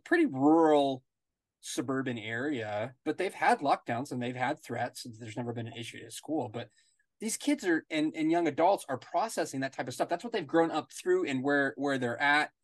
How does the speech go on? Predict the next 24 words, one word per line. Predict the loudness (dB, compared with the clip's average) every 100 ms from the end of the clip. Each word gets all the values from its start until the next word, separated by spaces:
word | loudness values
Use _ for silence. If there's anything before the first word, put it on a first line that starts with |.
| _ _ _ _ _ _
Um, | 0 2 0 -2
another | -2 -2
thing | -2 -2
they |
put | 0
on | 0
here | 0 -2
is | 0
national | 0 0 -4 -6
debt, | -4 2 4 2 -4 -16 _ _ _ _ _ _ _ _ _ _ _ -8 2
how | 2 2 -2 _ _ _
pro-life | -2 0 2 2 2 0 -6 -18 _ _ _
or | -6 -4
pro-choice, | 0 0 0 0 0 0 -4 -12 -16 _ _ _ _ -8
um, | -4 -2 -2 -2 -6 -4
inju-, | -6 -2 0 0
racial | 2 0 2 0
injustices | 0 0 2 0 0 -6 -4 -4 -4 -4
and | -4 -4 -2
solidarity | 4 4 6 4 4 4 2
with, | 2 -2
with | -8 -8 -6
their | -6
friends | -2 0 2 0 -2